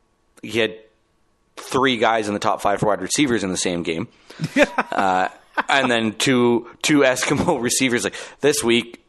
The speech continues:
Speaker 1: there were some gaudy numbers put up, and it was lots of fun to watch. The
Speaker 2: And two
Speaker 1: reffing needed,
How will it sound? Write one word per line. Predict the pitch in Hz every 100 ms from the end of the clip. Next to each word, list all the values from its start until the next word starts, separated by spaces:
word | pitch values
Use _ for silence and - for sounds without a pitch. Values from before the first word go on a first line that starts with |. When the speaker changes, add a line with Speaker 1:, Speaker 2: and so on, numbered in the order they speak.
| _ _ _ -
Speaker 1:
there | 117
were | 123
some | - 104 92
gaudy | 117 107 104 101
numbers | 95 95 101
put | - 98
up, | 85 -
and | 90
it | 95
was | 95 87
lots | 92 90 90 87 -
of | -
fun | 90
to | 85
watch. | 85 85 85 127
The | 113
Speaker 2:
And | 160
two | 147
Speaker 1:
reffing | 135
needed, | 117 101 92